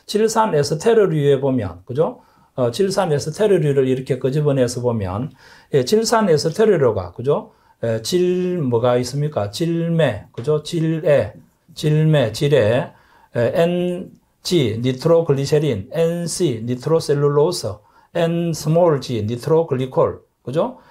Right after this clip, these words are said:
에, 이와 같은 물질들이 질산 에스테르류에 해당이 되는 것이다. 어, 그래서 여기에서 질매, 그죠? 질매에 해당이 되는 내용이 되기 때문에, 그죠? 자, 요것은 우리가, 에, 요것은 우리가 질매에 해당이 되기 때문에 해답은 우리가,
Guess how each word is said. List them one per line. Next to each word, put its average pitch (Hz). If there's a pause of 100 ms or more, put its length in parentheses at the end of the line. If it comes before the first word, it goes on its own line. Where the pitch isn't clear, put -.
(160)
에, 139
이와 208
같은 262
물질들이 175
질산 190
에스테르류에 143
해당이 127
되는 117
것이다. 104 (800)
어, 131
그래서 170
여기에서 170
질매, 196
그죠? 143
질매에 190
해당이 139
되는 131
내용이 123
되기 117
때문에, 101
그죠? 147 (240)
자, 120
요것은 151
우리가, 117 (320)
에, 113
요것은 156
우리가 113
질매에 180
해당이 131
되기 113
때문에 110
해답은 127
우리가, 117